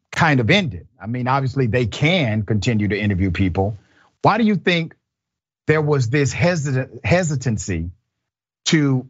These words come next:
interview Ginni Thomas when she has popped up in text messages and emails with people they did in fact investigate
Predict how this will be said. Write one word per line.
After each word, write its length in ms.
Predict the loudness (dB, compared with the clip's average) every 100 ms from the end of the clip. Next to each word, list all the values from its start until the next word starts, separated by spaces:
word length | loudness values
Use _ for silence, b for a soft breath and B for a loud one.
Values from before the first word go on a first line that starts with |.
| _
interview 420 | 0 2 2 0
Ginni 280 | 0 -2 -4
Thomas 540 | -2 -2 -2 -4 -8 -14 _ _ _ _ -2
when 160 | 0
she 280 | 2 2 4
has 180 | 2 0
popped 400 | -2 -4 -2 -4
up 240 | -6 -4
in 140 | -4 0
text 300 | 0 0 0
messages 520 | 0 0 2 2 0
and 100 | 0
emails 640 | 0 2 0 -2 -4 -8 _ _ _
with 240 | 0 0 2
people 460 | 0 2 0 -2
they 300 | 0 0 0
did 480 | 0 0 0 0 -4
in 180 | -6 -6
fact 320 | -2 -2 -2
investigate 760 | -2 -2 -2 -2 -2 0 0